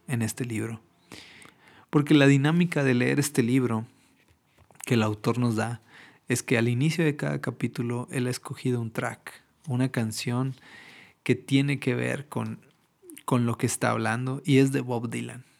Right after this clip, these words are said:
Así que leer este libro es un viaje por muchas de las canciones de Bob Dylan, de su historia, de su cultura, por qué la escribió,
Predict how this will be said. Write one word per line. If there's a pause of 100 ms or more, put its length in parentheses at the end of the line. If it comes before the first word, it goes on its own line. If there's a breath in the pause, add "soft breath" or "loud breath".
(220 soft breath)
Así
que
leer
este
libro
es
un
viaje
por (360 loud breath)
muchas
de
las
canciones
de
Bob
Dylan,
de
su
historia,
de
su
cultura,
por
qué
la
escribió,